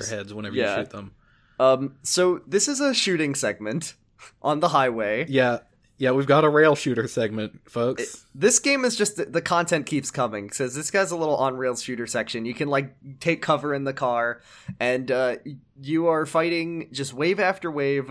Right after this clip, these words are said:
Speaker 1: of, uh, of cars full of, of, uh,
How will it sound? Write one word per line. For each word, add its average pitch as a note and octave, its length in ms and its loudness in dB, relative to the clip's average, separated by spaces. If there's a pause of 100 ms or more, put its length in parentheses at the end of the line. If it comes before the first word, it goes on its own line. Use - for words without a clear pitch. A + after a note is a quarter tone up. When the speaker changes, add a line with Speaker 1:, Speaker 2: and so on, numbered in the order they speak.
(100)
Speaker 1:
of, A#2 300 -4
uh, A2+ 300 0 (500)
of B2+ 240 -2
cars D#3+ 560 0
full C#3 240 0
of, B2 180 -6 (300)
of, A#2+ 280 -6
uh, A2+ 340 -2